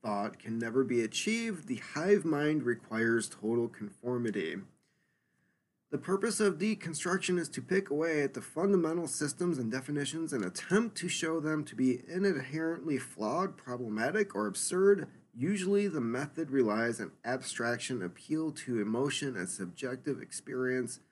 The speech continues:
other than true analysis. In fact, critical analysis is considered the enemy of social justice because it places facts and evidence above subjective experience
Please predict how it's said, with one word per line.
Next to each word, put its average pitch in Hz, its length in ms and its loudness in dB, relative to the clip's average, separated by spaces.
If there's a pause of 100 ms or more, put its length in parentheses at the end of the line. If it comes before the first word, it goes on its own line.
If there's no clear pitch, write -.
(300)
other 139 240 0
than 101 240 -2
true 214 400 2
analysis. 113 640 0
In 147 160 -4
fact, 107 440 -4
critical 160 420 -6
analysis 143 720 0
is - 160 -6
considered 160 560 0 (640)
the 123 160 0
enemy 208 380 4
of 117 140 -4
social 113 360 -4
justice 135 480 -4
because 135 460 -4
it - 220 -8
places 139 360 -4
facts 120 400 0
and 123 100 -6
evidence 117 540 -2
above 110 400 -6
subjective 110 680 -2
experience 175 760 -2